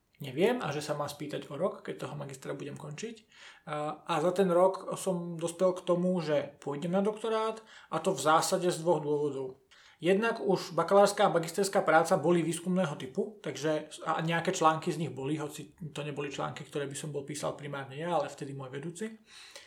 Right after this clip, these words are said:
Takže som mal nejakú skúsenosť, o, s tým, čo je to vlastne vedecká práca a čo to tak zhruba obnáša.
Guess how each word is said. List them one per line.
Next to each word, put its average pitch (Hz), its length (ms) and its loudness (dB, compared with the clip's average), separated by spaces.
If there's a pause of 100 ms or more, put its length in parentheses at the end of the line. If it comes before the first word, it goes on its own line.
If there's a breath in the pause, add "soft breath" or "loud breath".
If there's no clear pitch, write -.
(260 loud breath)
Takže 208 240 6
som 233 80 6
mal 214 240 10
nejakú 208 560 4
skúsenosť, 196 760 2 (120)
o, 170 240 4
s - 240 -2
tým, 185 320 4
čo 185 160 4
je 180 80 6
to 180 160 2
vlastne 160 400 2
vedecká 156 480 0
práca 147 560 2
a - 160 -8
čo - 160 0
to 180 80 2
tak 185 160 6
zhruba 160 320 4
obnáša. 139 560 -6